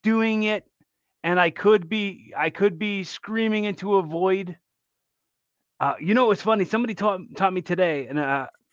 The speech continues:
talking about the way you treat people, they, they were saying in Germany, they would have this, um, this expression where, uh, they,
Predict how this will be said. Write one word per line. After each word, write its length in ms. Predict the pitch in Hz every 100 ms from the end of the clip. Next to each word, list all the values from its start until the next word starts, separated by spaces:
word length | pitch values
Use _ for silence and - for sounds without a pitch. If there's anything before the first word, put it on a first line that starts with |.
| _ - 170 _ _ _ _ _ _ _ _ 127 _ _ -
talking 240 | 190 208
about 260 | 233 214 -
the 60 | 165
way 160 | 170
you 200 | 170 170
treat 320 | - 185 170
people, 460 | 147 123 120 113 - _ _ _ _
they, 120 | 127 - _
they 180 | 131 165
were 120 | 170
saying 320 | - 170 156
in 200 | 147 131
Germany, 580 | 117 208 214 151 117 107 _ _ _ _ _ _ _ -
they 100 | 160
would 80 |
have 220 | 170 170 147
this, 380 | 165 - - -
um, 360 | 135 123 113 95 _ _ _ _ _ _ _ _ _ _ _ _ _ _ -
this 280 | 151 - -
expression 720 | 151 - 185 185 180 175 139
where, 460 | 147 147 139 127 -
uh, 280 | - 76 135
they, 200 | 143 135